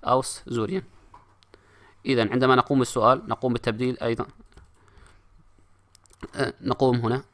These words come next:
نح-، نحن نسأل عن أحمد، لذلك قمنا بإخفائه، فنسأل فير كومت أوس زيريان، هنا نسأل عن شخص واحد، لذلك وضعنا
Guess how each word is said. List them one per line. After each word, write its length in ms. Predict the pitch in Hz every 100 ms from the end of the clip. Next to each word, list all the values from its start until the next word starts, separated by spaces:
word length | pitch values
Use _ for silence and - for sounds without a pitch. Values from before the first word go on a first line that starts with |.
| -
نح-، 120 | 220 131
نحن 280 | 127 131
نسأل 300 | 120 - 123 117
عن 80 | 110
أحمد، 360 | - 101 95 - _ _ -
لذلك 360 | 123 127 123 131
قمنا 260 | - 117
بإخفائه، 480 | 113 - - 98 - - _ _ - - _ -
فنسأل 920 | - 120 - 127 120 - 113 110 113
فير 260 | 127 139 151 - - -
كومت 540 | 143 135 143 - - - - - _ -
أوس 400 | 123 139 - - - _ _ _ _
زيريان، 400 | 123 117 101 98 - _ -
هنا 140 | 131
نسأل 260 | 127 123 113
عن 80 | 113
شخص 240 | 127 -
واحد، 280 | 110 113 143 _ _ _ _ _ _ _ -
لذلك 300 | 120 135 120
وضعنا 400 | 123 117 113 123